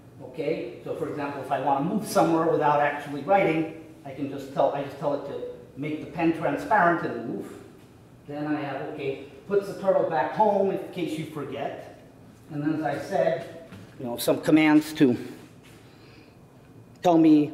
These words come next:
where my turtle is, where he's pointing, which way he's pointing,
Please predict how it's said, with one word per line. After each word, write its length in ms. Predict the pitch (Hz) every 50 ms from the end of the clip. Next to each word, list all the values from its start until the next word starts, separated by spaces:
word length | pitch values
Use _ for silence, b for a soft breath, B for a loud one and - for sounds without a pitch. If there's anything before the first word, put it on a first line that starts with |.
| - - -
where 200 | - 147 180 196
my 160 | 190 185 175 -
turtle 360 | - - 185 175 170 170 170
is, 260 | 170 175 175 160 131
where 160 | 139 156 175
he's 180 | 170 170 170 -
pointing, 720 | - - 175 156 156 151 151 - 160 147 151 156 160 156 - -
which 180 | 170 165 - -
way 160 | 175 160 156
he's 140 | 160 151 -
pointing, 640 | - 233 233 226 214 220 208 190 190 196 190 -